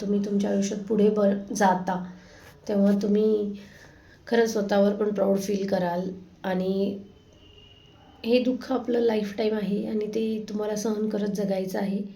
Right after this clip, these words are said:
ते बदलणार नाही आहे. खूप काही बोलायचं, पण काय बोलावं आणि कुठल्या शब्दामध्ये बोलावं हे सुचत नाही आहे.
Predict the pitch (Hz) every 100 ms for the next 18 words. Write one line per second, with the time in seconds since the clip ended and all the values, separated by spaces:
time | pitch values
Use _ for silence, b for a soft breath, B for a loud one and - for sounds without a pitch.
0 | B B B - 202 196 202 202 196 190
1 | 196 190 190 190 202 B B B B B
2 | - - - - B B B B - -
3 | - - - - - - - - 220 208
4 | 233 208 208 202 202 208 202 208 202 202
5 | - - 208 196 202 196 190 196 202 202
6 | 220 208 202 196 185 208 202 196 196 190
7 | 185 190 208 214 220 190 180 165 165 165